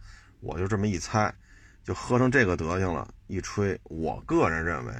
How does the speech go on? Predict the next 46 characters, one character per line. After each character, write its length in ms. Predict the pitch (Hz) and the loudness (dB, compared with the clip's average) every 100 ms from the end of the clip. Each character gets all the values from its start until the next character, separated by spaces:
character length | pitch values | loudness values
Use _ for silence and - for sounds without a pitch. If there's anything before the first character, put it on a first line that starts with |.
| - | -10
是 160 | - | -8
应 60 | 80 | -6
该 100 | 87 | -4
过 180 | 80 69 | -6 -8
八 220 | 82 85 | -6 -6
十 180 | - - | -6 -10
了。 120 | - - - - - - - - - - - - - - - - - | -14 -18 -20 -20 -20 -20 -20 -20 -20 -20 -20 -20 -20 -20 -20 -20 -12
然 140 | 95 113 | 0 4
后 140 | 123 | 4
属 160 | 101 101 | 4 4
于 420 | 113 120 123 - - | 6 6 6 4 -2
醉 260 | - 127 107 | 0 2 4
驾 260 | 123 113 | 4 4
的 80 | 110 | 4
话， 240 | 110 107 92 | 4 4 2
谁 220 | - 123 | 2 2
没 100 | 131 | 4
撞 220 | 127 107 | 4 4
着 80 | 98 | 6
啊？ 480 | 120 101 95 87 - - - | 6 6 4 0 -10 -20 -20
今 140 | - 98 | -6 -4
儿 60 | |
警 160 | 87 87 | -2 0
察 140 | 98 | 0
拦 180 | 101 98 | 2 2
下 60 | 107 | 0
来 60 | |
吹 300 | 95 131 127 | -2 0 4
一 40 | 110 | 4
下， 100 | 98 - | 2 0
过 100 | 90 | -4
八 180 | 90 98 | -2 -2
十， 220 | 82 85 - - | -2 -6 -6 -12
您 180 | 82 | -8
这 100 | 90 85 | -4 -2
就 80 | 80 | -2
得 100 | 69 | -4
进 220 | 92 78 | -6 -6
去 80 | - | -8
了， 80 | - - _ - - - | -14 -20 _ -20 -20 -16
管 180 | - 85 | -8 -6
吃 120 | 95 | -4
管 160 | 98 - | -4 -4
住 180 | 95 85 | -4 -4
了 100 | - - - - _ | -8 -18 -20 -20 _
啊。 140 | - | -20